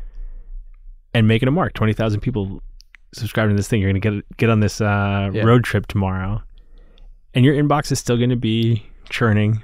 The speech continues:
Speaker 1: People are gonna be pitching you and asking you
Speaker 2: Press
Speaker 1: to weigh
Speaker 2: releases,
Speaker 1: in.
Speaker 2: new platforms, new shows. New York Post apparently has a podcast now. Blah, blah, blah, blah, blah. Yeah, yeah.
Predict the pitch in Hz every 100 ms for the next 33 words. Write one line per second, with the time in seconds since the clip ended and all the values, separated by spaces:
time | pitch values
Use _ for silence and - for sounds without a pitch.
0 | - 120 107 107 104 113 113 - 110 113
1 | 107 107 110 104 - 101 - 113 107 107
2 | 110 110 107 110 110 104 107 110 123 -
3 | 113 104 120 110 104 101 107 - 107 104
4 | 101 - 104 107 - 117 110 - 110 110
5 | 117 117 120 120 104 101 101 98 104 98
6 | 98 101 110 117 104 107 107 104 127 104
7 | 98